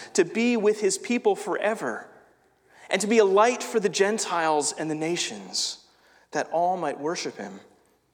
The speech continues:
So now she is celebrating how God has acted in love by sending his own son to take on a human nature, save his people from their sin, and restore their hope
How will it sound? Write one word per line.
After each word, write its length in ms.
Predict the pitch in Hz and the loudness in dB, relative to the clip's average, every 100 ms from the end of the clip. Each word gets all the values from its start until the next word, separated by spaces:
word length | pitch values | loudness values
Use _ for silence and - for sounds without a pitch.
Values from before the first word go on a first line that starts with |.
| _ _ _ _ _ _ | _ _ _ _ _ _
So 220 | - 214 | 2 4
now 720 | 202 196 226 233 120 107 - - - | 4 4 4 2 2 -2 -6 -14 -16
she 160 | - 214 | -4 0
is 160 | 202 - | 2 4
celebrating 540 | 233 226 202 196 185 | 4 4 4 2 4
how 120 | 185 | 2
God 380 | 165 196 214 220 | 2 2 4 2
has 240 | - 170 180 | 0 -2 -2
acted 420 | 180 214 - 151 | -4 -4 -2 -2
in 300 | 156 143 139 | -2 -4 0
love 440 | 151 156 120 104 - - - - | 2 2 0 -4 -12 -16 -18 -2
by 120 | 170 170 | 2 2
sending 460 | - 214 208 202 | 4 2 4 2
his 220 | 185 170 - | 2 0 0
own 320 | 190 208 214 | 0 2 2
son 460 | 202 - 156 123 113 - - - | 0 0 -2 -4 -8 -14 -20 -10
to 100 | - | -4
take 300 | 165 202 196 | -2 2 2
on 160 | 190 175 | 2 2
a 40 | |
human 460 | 143 - 180 180 175 | 0 -2 0 0 0
nature, 520 | 127 104 - 95 - - _ _ _ _ _ _ _ _ _ | -2 -4 -8 -12 -18 -20 _ _ _ _ _ _ _ _ _
save 400 | - - 185 180 | -4 0 0 0
his 160 | 151 - | -4 -6
people 400 | - 175 156 127 | -8 -6 -4 -4
from 340 | - 170 175 | -2 -2 2
their 140 | 156 | 0
sin, 320 | 120 - 98 - - - _ _ _ - _ _ - _ | 0 -2 -6 -14 -20 -20 _ _ _ -20 _ _ -20 _
and 140 | 135 117 | -10 -6
restore 800 | 120 - - 160 156 120 98 - - | -4 -4 -4 -2 0 0 -4 -10 -10
their 140 | 135 120 | -6 -6
hope 440 | - 143 107 - | -6 -6 -6 -10